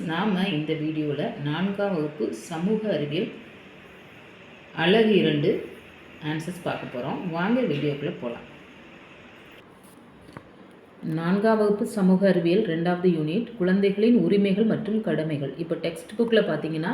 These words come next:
இரண்டாவது யூனிட் வந்து நமக்கு வேற கொடுத்துருக்காங்க. அதாவது மதராஸ் மாகாணத்தின் வரலாறு. ஆனா ஒர்க் புக்ல நமக்கு இரண்டாவது யூனிட் குழந்தைகளின் உரிமைகள், கடமைகள். அஹ், புக்ல இரண்டாவது யூனிட்டா இருக்கிறது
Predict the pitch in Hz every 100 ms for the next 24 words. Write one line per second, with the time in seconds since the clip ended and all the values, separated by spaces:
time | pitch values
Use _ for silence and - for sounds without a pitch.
0 | 285 170 170 190 196 190 180 170 156 156
1 | 277 - - - - - 170 165 156 214
2 | 285 - - - - - 165 180 196 196
3 | 151 147 143 135 135 185 320 - - -
4 | - - - - - - - - - -
5 | - - 156 160 160 170 165 170 196 214
6 | - 185 160 170 151 180 160 147 160 143
7 | 143 143 - 160 165 180 247 180 190 247
8 | - 196 285 185 160 170 165 170 170 170
9 | 208 - 175 180 180 175 214 156 170 165
10 | 170 185 147 147 143 143 - - - -
11 | - - 147 147 175 190 175 160 170 180
12 | 180 175 175 170 160 170